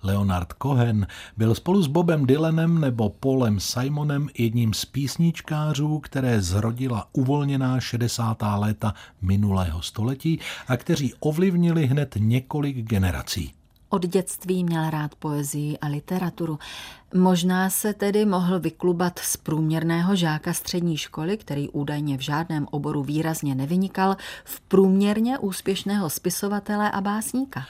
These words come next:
Speaker 1: To je fakt. Už během studií na univerzitě vydal první sbírku básní a posléze mu vyšly dva romány. Ovšem prodat v Kanadě dvě stě kusů básnické sbírky, uznejte,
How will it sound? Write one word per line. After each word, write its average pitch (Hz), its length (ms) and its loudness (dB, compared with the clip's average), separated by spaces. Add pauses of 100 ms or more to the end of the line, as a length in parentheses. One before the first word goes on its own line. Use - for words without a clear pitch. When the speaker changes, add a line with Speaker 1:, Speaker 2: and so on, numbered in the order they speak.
(500)
Speaker 1:
To 156 100 2
je 180 80 6
fakt. - 460 -2
Už 127 160 2
během 156 320 4
studií 160 460 0
na 110 280 2
univerzitě 127 840 2 (120)
vydal 127 460 4
první 123 520 2
sbírku 117 540 2
básní 123 640 2 (340)
a 90 160 -4
posléze 113 580 0
mu 143 160 -2
vyšly 120 400 0 (140)
dva 104 260 0
romány. 95 580 0 (420)
Ovšem 107 640 2
prodat 143 460 2
v - 120 -14
Kanadě 143 720 0
dvě 107 300 2
stě - 300 -6
kusů 131 540 -4
básnické 110 680 -2
sbírky, 123 520 0 (380)
uznejte, 120 600 0